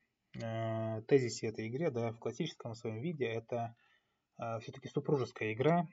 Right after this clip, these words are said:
причём это даже не просто игра, это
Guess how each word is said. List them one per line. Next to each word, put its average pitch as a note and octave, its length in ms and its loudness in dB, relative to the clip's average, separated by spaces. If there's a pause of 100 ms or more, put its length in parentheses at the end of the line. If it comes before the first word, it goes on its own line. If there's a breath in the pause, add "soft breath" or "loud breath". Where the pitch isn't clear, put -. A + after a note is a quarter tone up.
(160)
причём C#3+ 680 0 (380)
это B2+ 320 -6
даже C3 300 0
не C3 380 -4
просто F#3 480 0
игра, A#2+ 480 4
это G#2+ 540 -2